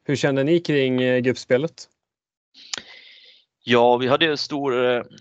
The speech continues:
Speaker 2: stor mål för gruppspelet att vinna mot Schweiz, så vi, eh, vi kan vinna gruppen, och sen var det lite squad management som, som gällde därefter, så, eh,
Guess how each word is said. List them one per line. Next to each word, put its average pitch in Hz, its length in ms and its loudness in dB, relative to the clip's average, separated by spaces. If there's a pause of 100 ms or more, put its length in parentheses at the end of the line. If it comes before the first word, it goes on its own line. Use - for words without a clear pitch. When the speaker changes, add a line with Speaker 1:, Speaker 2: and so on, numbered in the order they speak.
Speaker 2:
stor 127 280 -6
mål 139 260 0
för 131 100 -6
gruppspelet 123 600 -4
att 117 200 -4
vinna 117 260 -6
mot 117 160 -8
Schweiz, 131 400 -4
så 117 80 -6
vi, 110 240 -4
eh, 113 180 0 (320)
vi 110 100 -12
kan 117 180 -6
vinna 110 220 -4
gruppen, 113 580 -2
och 110 140 -4
sen 117 540 -2
var 107 120 0
det 107 100 -2
lite 104 500 -2 (460)
squad 113 260 -4
management 113 720 -2
som, 101 360 -10
som 101 200 -10
gällde 101 260 -8
därefter, 104 640 -2
så, - 460 -20
eh, - 120 -18